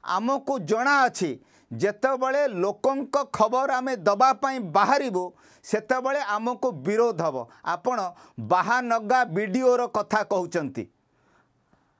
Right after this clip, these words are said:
ଆମର ପ୍ରତିନିଧି ଯେତେବେଳେ ଦେଖିଲେ ଯେ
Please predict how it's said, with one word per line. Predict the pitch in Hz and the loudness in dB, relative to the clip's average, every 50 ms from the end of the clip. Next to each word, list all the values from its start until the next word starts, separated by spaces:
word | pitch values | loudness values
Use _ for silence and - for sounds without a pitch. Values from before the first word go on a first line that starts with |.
| _ _ _ | _ _ _
ଆମର | - 190 220 226 247 254 269 262 262 - - _ _ _ | 0 0 2 2 2 4 4 2 0 -4 -8 _ _ _
ପ୍ରତିନିଧି | 196 226 214 - - 262 277 269 262 202 196 202 147 - - _ _ _ _ _ - | 0 0 2 2 0 -2 -2 -2 -2 0 0 -2 -2 -4 -12 _ _ _ _ _ -4
ଯେତେବେଳେ | 143 196 208 208 254 254 247 262 269 269 262 | -4 -4 0 2 0 2 2 0 0 0 0
ଦେଖିଲେ | 226 185 220 208 - - 285 285 269 214 196 190 196 - _ _ _ _ _ _ _ _ - | 0 0 -2 -2 0 -2 -2 0 0 -2 -2 -2 -4 -8 _ _ _ _ _ _ _ _ -16
ଯେ | 170 175 254 277 | -2 2 4 6